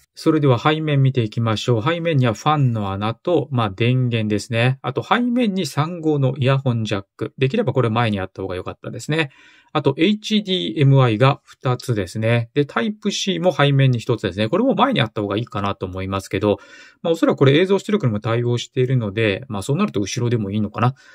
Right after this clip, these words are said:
まあ、とりあえず三つの画面に同時に出力できると思います。で、有線ranですね。これは二点五ギガビットのイーサネットに対応しているということです。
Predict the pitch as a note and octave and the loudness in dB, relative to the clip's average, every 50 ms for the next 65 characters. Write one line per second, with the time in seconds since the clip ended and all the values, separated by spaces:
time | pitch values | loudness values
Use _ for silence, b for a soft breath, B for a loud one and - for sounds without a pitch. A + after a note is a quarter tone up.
0 | B B - D3+ C#3 D3 C#3 D3 D3+ D3 C#3+ C#3 C#3+ D3 C3+ C3 C3 C3 - - | B B -8 -4 0 2 4 6 6 6 4 4 0 0 2 2 2 2 0 -2
1 | D3+ C#3 A#2+ A2+ A#2 A2 A2+ A2 A2 B2 D3 D3 B2 G#2+ A2+ G#2+ G#2 G#2+ G#2 F#2+ | -2 0 0 0 0 0 -2 -2 -2 -2 -2 -2 0 0 0 0 0 -2 -4 -4
2 | - - - G#2+ F#2+ - G#2 G2 F2+ - G2 F#2 F2 - - - F2+ F2 E2+ E2+ | -6 -8 -8 -8 -8 -6 -6 -8 -8 -6 -6 -8 -8 -8 -10 -14 -14 -12 -12 -4
3 | E2 G2+ A2+ G#2+ - B B B B B B B B B - C#3 C3+ E3+ F#3+ G#3 | 0 0 0 0 -2 B B B B B B B B B 0 0 2 2 2 2
4 | G#3 G#3 - F#3 E3 D#3 D3 C3 A2 F#2+ F2 - D3 D3 C#3 F3 F#3 F#3 F3+ F#3+ | 0 0 0 -2 0 0 0 0 0 -2 -2 -2 -2 0 2 2 2 2 2 0
5 | F3 C#3 C3 A#2 A2 A2 A2+ A#2+ A#2 A2+ A#2+ A2 - - C#3 D#3 C3+ A2 G#2 - | -2 -2 -2 -2 0 0 0 0 0 -2 -4 -4 -2 0 0 0 0 -2 -2 -4
6 | A2 G#2+ G#2+ - - E3 C#3+ C3+ - A2 G2 F2+ F2 F2 - - A#2 A#2+ C3+ C3+ | -4 -4 -6 -6 -6 -6 -6 -4 -4 -4 -4 -4 -6 -8 -6 -4 -2 -2 -2 -2
7 | A#2 G2 G#2+ G2 F#2+ F2+ F#2 - - - - - - G2 A#2 B2+ C3 - | -4 -8 -8 -8 -8 -10 -10 -12 -14 -14 -12 -10 -4 0 2 2 2 0